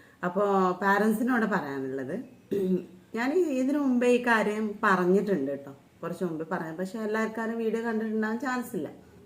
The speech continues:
അപ്പൊ ഞാനൊന്നുകൂടെ പറയാം. ഏ, കുറേ, ആ, മാസങ്ങൾക്ക് മുമ്പ് ഒരു വീഡിയോ ഞാൻ ഇട്ടിട്ടുണ്ടായിരുന്നു. അതായത് ഹൗസിൻ്റെ, ആ, കുട്ടികളാണ് കുറേ കൂടുതൽ ഹൗസിൻ്റെ ഫാൻസ്,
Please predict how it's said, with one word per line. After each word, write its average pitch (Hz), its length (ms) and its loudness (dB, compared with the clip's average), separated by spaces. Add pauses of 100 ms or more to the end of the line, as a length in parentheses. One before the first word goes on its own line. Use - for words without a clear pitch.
(640)
അപ്പൊ 190 140 -6
ഞാനൊന്നുകൂടെ 196 600 2
പറയാം. 170 280 -4 (720)
ഏ, 202 200 2
കുറേ, 233 640 2
ആ, 202 380 -2
മാസങ്ങൾക്ക് 196 520 0
മുമ്പ് 185 360 4
ഒരു 175 180 2
വീഡിയോ 156 240 -4
ഞാൻ 156 140 -6
ഇട്ടിട്ടുണ്ടായിരുന്നു. 139 640 -10
അതായത് 190 320 -2 (280)
ഹൗസിൻ്റെ, 233 540 -2
ആ, 208 460 -8 (100)
കുട്ടികളാണ് 240 680 2
കുറേ 185 260 2
കൂടുതൽ 165 600 0
ഹൗസിൻ്റെ 156 400 -4
ഫാൻസ്, 143 400 -6